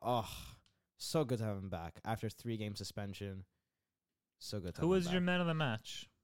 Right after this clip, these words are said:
Speaker 1: Um, was it announced? I don't know. It was probably
Speaker 2: Who, I
Speaker 1: Ra-
Speaker 2: said who was your man
Speaker 1: Oh,
Speaker 2: of the
Speaker 1: my man.
Speaker 2: match.
Speaker 1: Oh, Torreira.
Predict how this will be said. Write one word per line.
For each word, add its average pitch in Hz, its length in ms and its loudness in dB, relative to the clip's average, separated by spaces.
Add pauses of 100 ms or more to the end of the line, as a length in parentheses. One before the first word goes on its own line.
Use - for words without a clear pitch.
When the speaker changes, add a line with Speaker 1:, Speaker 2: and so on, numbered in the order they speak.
(600)
Speaker 1:
Um, 117 1040 4 (120)
was 113 200 2
it 160 60 4
announced? 226 480 0 (160)
I 110 100 0
don't 113 200 2
know. 104 200 2
It 107 60 4
was 110 120 4
probably 151 300 6
Speaker 2:
Who, 107 60 4
I 135 60 6
Speaker 1:
Ra- 135 60 4
Speaker 2:
said 151 240 0
who 139 140 2
was 131 240 2
your 127 340 4
man 175 100 8
Speaker 1:
Oh, 175 40 10
Speaker 2:
of 165 60 10
the 143 40 2
Speaker 1:
my 131 100 4
man. 175 180 4
Speaker 2:
match. - 120 0
Speaker 1:
Oh, 135 140 8
Torreira. 101 520 2